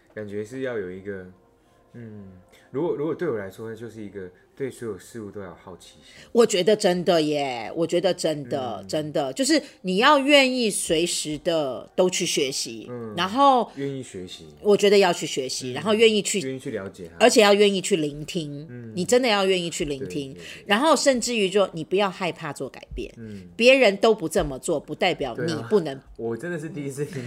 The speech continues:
Speaker 1: 到
Speaker 2: <laughs> 对。
Speaker 1: 龙的体验而且通常我们都会想象啊，那个太阳下山了，就，就，就一天就结束了。
Speaker 2: 可是我们其实是活动刚刚开始。
Speaker 1: <laughs> 天哪。
Speaker 2: 可我觉得这很好玩，很有趣的是说，
Speaker 1: 很有创意，真的很有创意。
Speaker 2: 就是清晨，而且我们看到日出。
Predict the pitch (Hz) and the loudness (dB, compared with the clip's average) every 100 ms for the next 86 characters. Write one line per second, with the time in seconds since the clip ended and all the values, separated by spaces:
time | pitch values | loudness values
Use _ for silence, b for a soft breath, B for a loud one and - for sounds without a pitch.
0 | 180 135 123 B B 214 - 180 156 135 | -4 -4 -6 B B -10 0 2 2 0
1 | 180 196 - 117 127 160 139 - b - | 2 2 2 -6 -6 -6 -8 -16 b -4
2 | 202 277 135 110 196 226 151 120 151 170 | -2 -2 -4 -4 -6 -6 -6 -4 -2 -2
3 | 120 101 165 139 123 113 107 147 131 113 | -6 -12 -12 -12 -10 -10 -10 -8 -6 -6
4 | 131 123 104 - 120 107 110 107 95 101 | -8 -12 -14 -16 -18 -16 -16 -16 -14 -10
5 | 104 104 123 110 - 120 117 117 107 107 | -8 -8 -10 -12 -12 -12 -12 -14 -12 -12
6 | - 78 78 85 - - _ 196 208 214 | -14 -18 -20 -20 -20 -20 _ 2 4 4
7 | 170 165 165 226 156 165 156 147 - 147 | 2 -2 -2 -2 -6 -6 -8 -8 -10 -14
8 | 135 127 135 - 139 - - 104 101 92 | -10 -8 -6 -6 -8 -12 -14 -14 -16 -6
9 | - 403 320 311 370 311 254 269 302 208 | 4 6 6 6 6 4 0 -2 2 2
10 | 165 151 208 254 202 - 226 175 180 214 | 2 0 0 4 2 2 0 0 2 2
11 | 135 123 113 135 143 117 95 101 90 85 | 0 -4 -8 -8 -6 -8 -10 -14 -16 -16
12 | 80 _ 359 320 359 262 - - 277 285 | -20 _ 2 4 4 2 0 -2 -2 -2
13 | 208 - 233 294 147 156 190 160 156 - | -6 0 2 2 0 -4 -6 -6 -6 -8
14 | - 120 | -8 -8